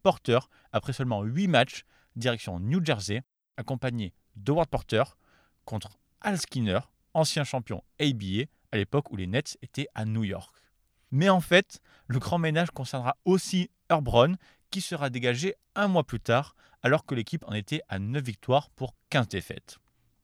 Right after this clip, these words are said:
Et puis finalement, la franchise se séparera aussi de Marvin Barnes, qui avait passé l'été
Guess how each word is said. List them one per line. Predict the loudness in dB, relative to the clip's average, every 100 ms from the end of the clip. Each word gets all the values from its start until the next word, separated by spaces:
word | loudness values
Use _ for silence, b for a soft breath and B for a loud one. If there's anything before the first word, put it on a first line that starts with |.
| _
Et | -4
puis | -4
finalement, | 2 2 4 2 -2 b b -2
la | -2
franchise | 0 -4 -6
se | -6
séparera | -6 -4 -4 -4 -2 4
aussi | 4 4 -6 -8
de | -4 -2
Marvin | -2 -2 -2
Barnes, | 0 0 -2 b b b -6
qui | -2
avait | 0
passé | -2 -2 0
l'été | -2 -4